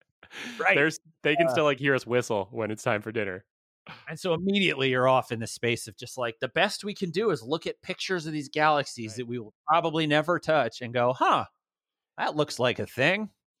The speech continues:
Speaker 2: And then we have the same thing happen again going the other way, right? All of a sudden we said, when we got practically good at starting to look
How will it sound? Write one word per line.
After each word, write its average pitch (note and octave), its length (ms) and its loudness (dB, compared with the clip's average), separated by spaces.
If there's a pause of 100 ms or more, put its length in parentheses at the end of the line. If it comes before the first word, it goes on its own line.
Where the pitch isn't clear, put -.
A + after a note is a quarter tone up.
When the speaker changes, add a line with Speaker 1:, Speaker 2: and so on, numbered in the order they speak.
(140)
Speaker 2:
And D#3+ 140 2
then F3+ 140 4
we G3+ 140 2
have E3+ 200 0
the C#3+ 100 -4
same D#3 640 0 (260)
thing D#3+ 240 2
happen C3 320 -2
again B2+ 380 0
going A#2+ 240 2
the A#2 100 2
other A#2 220 2
way, A2+ 340 2
right? A2 320 0
All B2+ 160 2
of C3 60 0
a C3 60 -2
sudden D3 280 2
we C3 100 2
said, B2 240 2 (320)
when B2+ 460 0
we C3 120 2
got C3 260 0
practically C#3 720 0
good B2 360 2
at B2 180 0
starting A#2 440 2
to A2+ 120 -4
look A2 320 -2